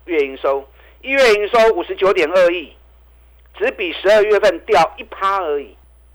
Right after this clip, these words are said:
啊，只比十二月份掉一趴而已。今天环球金一开盘就开高上来了，啊，一开高就是八块钱。但你如果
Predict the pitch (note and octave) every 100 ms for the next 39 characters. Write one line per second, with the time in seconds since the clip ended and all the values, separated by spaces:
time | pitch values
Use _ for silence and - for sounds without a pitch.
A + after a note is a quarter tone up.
0 | _ - G#3+ B3 C4 G#3 A#3 A#3+ A#3 A#3
1 | A3+ A3 G#3+ G#3 F#3+ F#3 E3 C#3+ A#2+ -
2 | _ _ _ - B3 A#3+ G3+ G3+ G3 G3+
3 | G#3+ G3+ G3+ G3 D#3 D3 - _ _ _
4 | _ F#3+ - F3 F3 F3 C#3 A2 A2 G2
5 | _ _ _ _ B2 C3+ G#3 - G3+ G3+
6 | G3 F#3+ F#3+ - E3 E3 E3+ - - -
7 | _ _ _ _ _ D#3+ E3+ F3+ E3+ A#3+
8 | B3+ -